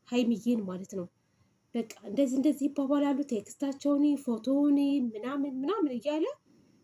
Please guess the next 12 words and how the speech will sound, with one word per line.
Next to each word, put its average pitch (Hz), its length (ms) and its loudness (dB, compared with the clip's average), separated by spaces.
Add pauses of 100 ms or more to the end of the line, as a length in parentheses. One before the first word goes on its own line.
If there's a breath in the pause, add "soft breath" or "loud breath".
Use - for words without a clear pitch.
(140)
ጭንቅላቷ 320 720 2
ውስጥ 392 260 -2
ሰርስሮ 294 480 -2
ነው 226 140 0
የገባው 190 420 -6
ማለት 185 260 -8
ነው። - 100 -4
እኔ 311 160 6
እንዴት 294 260 4
እንዳመነችው 247 720 -2
ራሱ 320 180 -2 (100)
ግራ 214 140 -6